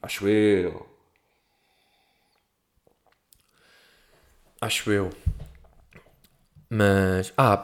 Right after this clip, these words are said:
para acabar, por acaso, foda-se, vou acabar num tom triste, pá. Mas, mas, já. Foi só porque quando estava lá no Porto, agora lembrei-me.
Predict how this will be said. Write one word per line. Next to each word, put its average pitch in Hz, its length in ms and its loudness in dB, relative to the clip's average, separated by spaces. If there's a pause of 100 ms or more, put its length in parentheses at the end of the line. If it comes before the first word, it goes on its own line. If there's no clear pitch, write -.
(400)
para 127 80 6
acabar, 110 320 6
por 104 80 -6
acaso, 110 280 -2
foda-se, 92 340 -4
vou 95 80 -8
acabar 95 240 2
num 95 100 -2
tom 92 140 -4
triste, 87 320 -10
pá. - 120 -20 (2500)
Mas, 95 1700 -6 (100)
mas, 104 180 -2
já. 101 200 4 (320)
Foi 151 100 2
só 180 140 4
porque 160 280 0
quando 165 200 4
estava 156 220 4
lá 147 80 2
no 139 100 2
Porto, 113 240 0
agora 123 160 2
lembrei-me. 104 460 -2